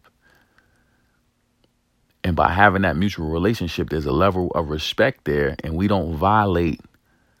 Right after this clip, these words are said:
the intimacy that is there. So we have to understand how we treat people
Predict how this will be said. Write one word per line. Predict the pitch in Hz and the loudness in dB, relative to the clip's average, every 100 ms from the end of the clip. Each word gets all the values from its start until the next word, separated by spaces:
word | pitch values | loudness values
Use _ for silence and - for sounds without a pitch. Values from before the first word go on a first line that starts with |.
| - | -12
the | - | -4
intimacy | - 117 - 87 80 - 78 73 - _ _ _ _ - | 0 0 0 -4 -4 -4 -4 -4 -10 _ _ _ _ -4
that | 80 | -2
is | 78 69 | -2 -4
there. | 65 87 67 87 - _ _ _ _ _ _ _ _ _ _ _ _ _ _ _ - | 0 2 2 -4 -14 _ _ _ _ _ _ _ _ _ _ _ _ _ _ _ -14
So | - | -8
we | - 107 | -2 0
have | 113 101 | 2 0
to | - | 0
understand | 101 92 - 92 104 78 - _ _ _ _ _ _ _ _ _ _ _ _ _ _ _ _ _ _ _ _ _ _ _ _ _ _ _ _ _ _ _ _ | 0 0 -2 -2 -2 -2 -8 _ _ _ _ _ _ _ _ _ _ _ _ _ _ _ _ _ _ _ _ _ _ _ _ _ _ _ _ _ _ _ _
how | - 98 101 | 0 2 4
we | 101 95 | 2 0
treat | - 117 113 - | -2 0 0 0
people | 104 87 80 69 | -4 -2 -2 -6